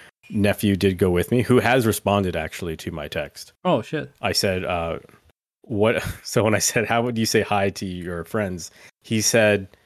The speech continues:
Speaker 1: um, "I don't know. What's," <laughs> but he s-, then he said, "What are mans saying?"
Speaker 2: <laughs>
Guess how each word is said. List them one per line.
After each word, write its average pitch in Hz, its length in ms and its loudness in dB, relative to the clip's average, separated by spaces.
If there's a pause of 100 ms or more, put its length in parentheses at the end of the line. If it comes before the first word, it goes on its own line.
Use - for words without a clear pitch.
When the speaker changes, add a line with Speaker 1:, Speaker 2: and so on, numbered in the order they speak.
(560)
Speaker 1:
um, 90 220 -6
"I 104 120 0
don't 85 140 -2
know. 78 240 -8 (380)
What's," - 160 -6
<laughs> - 560 -6
but 156 160 4 (440)
he 127 40 6
s-, - 200 0
then 120 200 2
he 131 60 6
said, 107 280 4 (320)
"What 123 320 2
are 139 160 4
mans 117 400 4
saying?" 87 500 -2
Speaker 2:
<laughs> - 60 -20